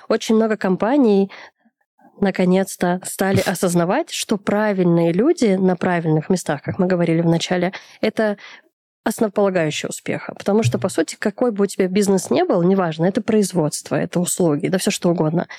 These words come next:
Speaker 1: Твой бизнес делают люди. Вот, очень простое правило вообще, что люди — это не ресурс, люди — это не что-то там. Люди — это ребята, которые, собственно, делают тебе, собственно, всё, весь твой результат, вы доходите до какой-то истории.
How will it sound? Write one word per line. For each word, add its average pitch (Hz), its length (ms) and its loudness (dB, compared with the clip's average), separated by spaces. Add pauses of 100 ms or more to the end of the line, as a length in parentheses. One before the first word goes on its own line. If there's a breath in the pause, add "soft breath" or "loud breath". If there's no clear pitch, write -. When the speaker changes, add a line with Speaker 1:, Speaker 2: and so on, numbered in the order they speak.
(220 loud breath)
Speaker 1:
Твой 202 180 2
бизнес 262 540 2
делают 180 580 2
люди. 165 440 0 (460 loud breath)
Вот, 175 220 0
очень 240 300 0
простое 190 420 0
правило 156 560 -4
вообще, - 360 -4
что - 180 -2
люди — 226 500 2 (300 loud breath)
это 214 260 0
не 208 320 4
ресурс, 180 600 0
люди — 196 360 2
это 190 400 0
не 208 120 4
что-то 185 320 -2
там. 277 360 0 (300 loud breath)
Люди — 226 240 0
это 202 100 0
ребята, 226 580 0
которые, 180 300 0
собственно, 185 300 -2
делают 208 400 2
тебе, 202 580 2 (840)
собственно, 214 320 -2
всё, - 280 -4
весь 214 220 2
твой 202 140 -2
результат, 185 640 0
вы 180 140 2
доходите 185 380 -2
до - 60 -2
какой-то - 360 -4
истории. - 360 -8